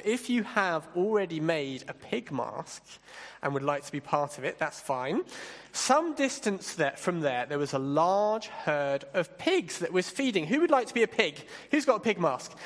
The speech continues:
Would you like to feed here? Okay. Would you like to, if you've got a pig mask, yeah, do you wanna stand there and just feed for a minute?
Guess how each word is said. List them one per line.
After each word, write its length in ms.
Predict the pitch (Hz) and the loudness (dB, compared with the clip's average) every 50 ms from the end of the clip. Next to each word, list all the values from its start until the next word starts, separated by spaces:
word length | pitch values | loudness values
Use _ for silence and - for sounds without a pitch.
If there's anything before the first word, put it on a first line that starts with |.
| - - - - | -16 -8 -2 0
Would 160 | 247 277 269 | 0 2 4
you 100 | 311 302 | 4 6
like 200 | 285 285 240 285 | 6 4 4 2
to 100 | - 233 | -4 -6
feed 540 | - - - 262 247 220 208 196 185 170 - | -4 -2 0 0 0 0 0 -2 -2 -4 -4
here? 420 | - - 220 180 135 117 110 120 - - - - - - - - - - - - - - - | 0 2 2 2 2 -2 -6 -10 -10 -14 -20 -20 -20 -20 -20 -20 -20 -20 -20 -20 -14 -10 -10
Okay. 340 | 151 - 156 156 190 294 - - - - - - - - - - - - - - - | -4 0 0 0 0 0 -4 -8 -14 -16 -14 -14 -14 -16 -16 -18 -20 -20 -20 -12 -6
Would 120 | 185 160 | -2 2
you 80 | 185 226 | 2 4
like 160 | 233 233 196 - | 4 2 0 -2
to, 100 | - 233 | -2 0
if 260 | 226 220 214 214 208 240 | 0 0 0 -2 -2 0
you've 100 | 226 208 | 2 4
got 100 | 247 233 | 4 4
a 60 | - | 2
pig 140 | 247 233 185 | 0 0 2
mask, 300 | 165 165 185 202 - 202 | 2 2 2 2 0 -2
yeah, 100 | 214 208 | -2 -2
do 80 | - | -2
you 60 | 208 | 0
wanna 120 | 214 214 214 | 0 0 0
stand 300 | 214 - 233 226 226 220 | 0 0 0 0 2 2
there 160 | 190 165 156 | 2 2 2
and 140 | 165 170 170 | 0 -4 -6
just 160 | 175 - - | -6 -4 -2
feed 200 | 220 202 180 - | -2 -2 0 0
for 120 | - 156 | -2 -2
a 20 | 135 | 0
minute? 380 | 135 - 190 214 - - - | 0 -2 -2 -4 -6 -10 -14